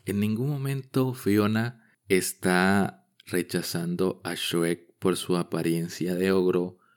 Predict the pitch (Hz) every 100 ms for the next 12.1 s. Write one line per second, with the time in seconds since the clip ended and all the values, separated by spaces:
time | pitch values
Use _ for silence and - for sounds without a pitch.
0 | _ - 85 85 82 - 85 82 85 85
1 | - - _ 95 90 85 - 107 104 -
2 | 90 - 87 85 82 - _ _ - 104
3 | 110 95 85 82 - _ _ _ - 104
4 | 107 120 113 - 92 - 98 101 110 110
5 | 110 110 98 90 90 90 92 92 90 -
6 | 90 90 - _ _ - 95 90 87 85
7 | - _ _ 101 98 98 92 92 92 -
8 | 90 90 92 92 87 82 85 - - 98
9 | 104 - 82 - 85 120 95 85 82 -
10 | _ _ _ _ _ - 90 - 92 87
11 | 82 - - _ - 95 87 85 87 92
12 | -